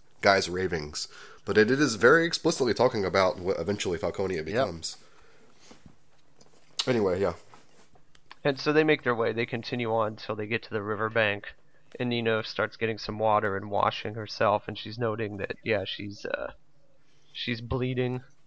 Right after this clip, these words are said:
Speaker 1: From her
Speaker 3: And,
Speaker 1: crotch.
Speaker 3: yeah, and she's having, uh, yeah, it's getting worse. And it's,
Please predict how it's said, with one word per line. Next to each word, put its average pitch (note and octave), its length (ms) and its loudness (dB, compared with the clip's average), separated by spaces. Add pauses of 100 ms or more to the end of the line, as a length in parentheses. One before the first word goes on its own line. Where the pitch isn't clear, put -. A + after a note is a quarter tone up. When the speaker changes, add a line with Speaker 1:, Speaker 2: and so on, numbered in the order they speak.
(480)
Speaker 1:
From A2 100 -2
her G2+ 80 2
Speaker 3:
And, G2+ 80 -4
Speaker 1:
crotch. F2+ 400 -2
Speaker 3:
yeah, A#2 340 6
and A#2+ 140 -2
she's - 240 -10
having, A2 400 2
uh, - 320 0 (340)
yeah, A#2+ 140 4
it's - 120 0
getting B2 300 2
worse. A2 440 0 (680)
And A2+ 400 2
it's, A2 260 -2